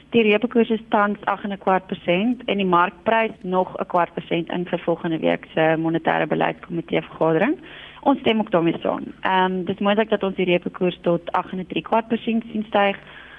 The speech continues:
want ons glo dat die einde in sig is en dat rentekoersstygings hoogstwaarskynlik hierdie jaar tot 'n einde sal kom. Daar sal waarskynlik dan ook 'n, 'n pouse wees in terme van, ehm, rentekoersveranderinge.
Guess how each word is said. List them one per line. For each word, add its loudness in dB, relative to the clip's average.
want 2
ons -8
glo 6
dat 4
die 0
einde 2
in 2
sig 0
is 4
en -2
dat 0
rentekoersstygings -4
hoogstwaarskynlik -4
hierdie 0
jaar 4
tot -4
'n 0
einde -4
sal -6
kom. -4
Daar -2
sal 2
waarskynlik -2
dan 0
ook 2
'n, 0
'n -4
pouse 2
wees -2
in -6
terme -2
van, -4
ehm, 0
rentekoersveranderinge. -2